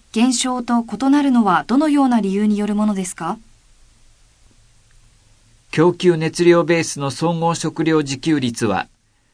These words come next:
Speaker 2: 前年度、豊作だった小麦が、平年並みの単収に減少したことや、魚介類の生産量が減少したこと、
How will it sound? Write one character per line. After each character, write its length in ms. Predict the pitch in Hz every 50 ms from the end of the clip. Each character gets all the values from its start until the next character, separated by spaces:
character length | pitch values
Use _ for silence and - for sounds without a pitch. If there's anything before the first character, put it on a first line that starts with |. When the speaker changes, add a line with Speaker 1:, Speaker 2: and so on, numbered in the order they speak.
| _ _ _ _ _ _ _ _ _ -
Speaker 2:
前 120 | 135 131 156
年 340 | 160 160 160 156 143 123
度、 220 | 107 104 101 - - _ _ _ _ _ _ _ _ _ -
豊 160 | 156 180 202
作 300 | 196 - 196 180 - 196
だ 100 | 180 180
っ 60 | 180 175
た 200 | - - 127 117
小 180 | - - 120
麦 340 | 127 147 151 147 139 135 131
が、 200 | 117 113 104 107 - _ _ _ _ _ _ _ _ _ _ _ _ _ _ _ _
平 220 | - 147 156 175
年 260 | 175 170 170 160 160
並 160 | 156 151 156 156
み 60 | 151
の 120 | 151 151
単 240 | - 147 147 151 151
収 220 | 131 - 151 151
に 300 | 143 139 139 135 123 113 - _
減 220 | - 120 160 160 156
少 200 | - 170 156 151
し 120 | 139 -
た 100 | - 135
こ 140 | 131 131 127
と 120 | 127 120
や、 220 | 104 92 87 - - _ _ _ _ _ _ _ _ _ _ _ _ _ _ _ _ _ _ _ _
魚 160 | - 120 123
介 280 | 120 - 190 190 190 180
類 180 | 160 156 147 139
の 140 | 131 131
生 220 | 120 - 160 165 160
産 260 | - 190 180 170 156
量 180 | 147 143 139 135
が 160 | 131 131 120
減 220 | 120 123 139 147
少 240 | 139 - 156 143 139
し 120 | 131 -
た 120 | - 131 120
こ 140 | - 113 98
と、 220 | - 95 90 -